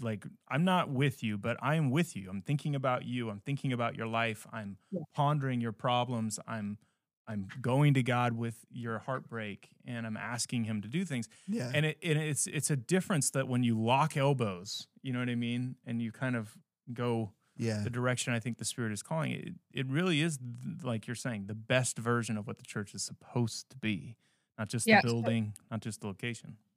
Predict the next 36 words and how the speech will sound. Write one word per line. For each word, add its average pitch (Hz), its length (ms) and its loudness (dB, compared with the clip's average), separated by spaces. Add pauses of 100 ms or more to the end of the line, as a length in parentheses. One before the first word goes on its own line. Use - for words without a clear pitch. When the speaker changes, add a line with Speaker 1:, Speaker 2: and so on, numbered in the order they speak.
Speaker 2:
Oh, - 160 6
sorry. 208 340 8
So 269 200 8
when, 254 540 4
when 240 300 4
Acts 226 400 6
says 220 240 4
that 202 120 0
they 214 120 4
continued 208 480 4
in 190 160 4
the, 180 240 2 (400)
uh, 185 200 8
apostles' 208 440 6
doctrine, 185 400 4
the 170 60 -2
fellowship, 185 460 4
the 190 60 -8
breaking 175 280 2
bread, 165 100 0
and 160 80 2
the 160 120 2
prayers, 185 520 8 (320)
Speaker 3:
Yeah. 117 380 2
Speaker 2:
the - 80 0 (440)
fellowship 269 540 10
piece, 214 300 2
there's 202 280 4
definitely 208 480 6
a 185 80 4
togetherness 185 800 6
about 170 320 2
that, 147 200 0 (400)
that 160 120 6
Speaker 1:
Mm. 139 80 6
Speaker 2:
word. 196 320 6